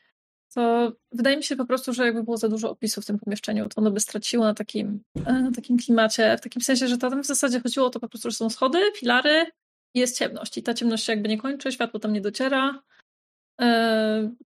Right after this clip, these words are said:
i wydaje mi się po prostu, że jakiekolwiek dodatkowe opisy w stylu, nie wiem, co tam jest na tych filarach dokładnie przykładowo, albo nie wiem, z czego tam jest posadzka i tak dalej, i tak dalej, wydaje mi się, że by to mogło rozwodnić. Także ja ogólnie, ja nie mam problemu z, z takimi opisami pomieszczeń.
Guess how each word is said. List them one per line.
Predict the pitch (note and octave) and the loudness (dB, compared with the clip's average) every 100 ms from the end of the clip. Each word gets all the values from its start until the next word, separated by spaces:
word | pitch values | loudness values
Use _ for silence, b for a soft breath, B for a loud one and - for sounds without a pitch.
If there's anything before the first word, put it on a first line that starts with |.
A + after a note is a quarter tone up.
| _ - | _ -4
i | |
wydaje | A3+ B3+ | 0 0
mi | C#4 | 0
się | - | -2
po | B3 | -4
prostu, | A#3 A#3+ B3 | -4 -4 -4
że | A#3 A#3 A3 A3 - | 0 4 6 6 4
jakiekolwiek | - A#3+ - B3 A#3+ | -4 -10 -8 -4 -2
dodatkowe | A#3 A#3 - A3 | -2 -4 -6 -8
opisy | - G#3+ A3+ G#3+ G#3 | -6 -6 -4 -2 -4
w | G3 | -4
stylu, | - G#3 G#3 | -6 -4 -2
nie | G#3 G#3 | -4 -4
wiem, | G3 | -6
co | G#3+ | -6
tam | A3+ G#3+ | -4 -4
jest | A#3 | -4
na | A3 | -6
tych | A3+ | -6
filarach | A3 G#3 G#3 G#3 | -6 -4 -2 -4
dokładnie | G3 G#3 A#3 A3+ | -4 -2 -2 -6
przykładowo, | - - G3+ - - | -10 -8 -6 -4 -4
albo | G#3 A3 | -4 -6
nie | A3 A#3+ | -8 -8
wiem, | - - _ _ _ _ - | -10 -12 _ _ _ _ -6
z | |
czego | - A3 G#3+ | 0 2 4
tam | A3+ | 4
jest | A3 A#3 | 4 2
posadzka | A3+ - G#3 G#3 - G3+ G3+ G#3 | -2 2 2 0 -2 -2 0 0
i | - | -2
tak | A#3+ G#3+ | -2 0
dalej, | G#3+ G#3 | 2 0
i | |
tak | A3+ G#3 | -2 -2
dalej, | G#3 A3 C4+ | 0 0 0
wydaje | C4+ C4 | -2 -4
mi | C4 | -4
się, | |
że | - | -4
by | B3 | -4
to | A#3 | -2
mogło | B3 A#3+ | -4 -4
rozwodnić. | A#3+ G#3+ G#3+ F#3 F#3+ G3 - | -4 -2 -2 -2 -6 -10 -10
Także | - A3+ B3 | -8 -2 2
ja | B3+ C4 | 2 0
ogólnie, | B3+ A3 A#3 A3+ | 0 0 0 -2
ja | - B3 | 0 2
nie | A3+ | 2
mam | F#3+ | 0
problemu | G3+ G3 G#3 F3+ - | -6 -6 -6 -8 -8
z, | - - | -10 -10
z | - | -8
takimi | G#3+ G#3+ | -2 -2
opisami | G#3 - A3 G#3 | -2 -4 -4 -4
pomieszczeń. | G3+ G#3+ - A3 | -4 -6 -2 -2